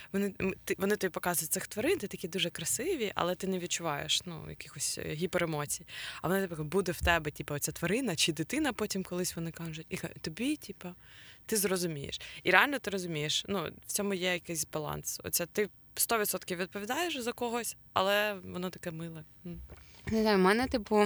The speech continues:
Speaker 2: мені здається, не стало більше відповідальності під час війни, але стало, знову ж таки, більше вини.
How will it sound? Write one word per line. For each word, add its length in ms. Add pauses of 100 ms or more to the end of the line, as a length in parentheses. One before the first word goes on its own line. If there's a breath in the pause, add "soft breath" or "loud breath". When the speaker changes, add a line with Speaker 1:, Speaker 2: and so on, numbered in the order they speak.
(100)
Speaker 2:
мені 200
здається, 320
не 60
стало 280
більше 300
відповідальності 680
під 140
час 280
війни, 440
але 220
стало, 380
знову 240
ж 100
таки, 440
більше 320
вини. 280